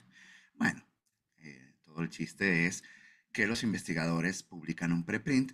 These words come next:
en un servidor o repositorio de preprints para hace-, allegar a la comunidad científica sus resultados de investigación de manera anticipada,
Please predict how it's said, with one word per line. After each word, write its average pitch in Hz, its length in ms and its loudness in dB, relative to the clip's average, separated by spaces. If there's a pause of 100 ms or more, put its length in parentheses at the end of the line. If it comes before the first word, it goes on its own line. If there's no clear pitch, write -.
en 80 180 -4
un 120 260 0
servidor 76 640 -2
o 73 100 -14
repositorio 73 680 -6
de 71 120 -6
preprints - 600 2 (380)
para 127 360 4
hace-, - 360 -4
allegar 85 640 0
a 85 80 -2
la 78 100 -2
comunidad 78 400 -6
científica 110 840 -2 (920)
sus 113 200 -2
resultados 95 540 2
de 107 60 0
investigación 107 600 -2
de 110 80 -2
manera 71 440 -6
anticipada, - 840 -12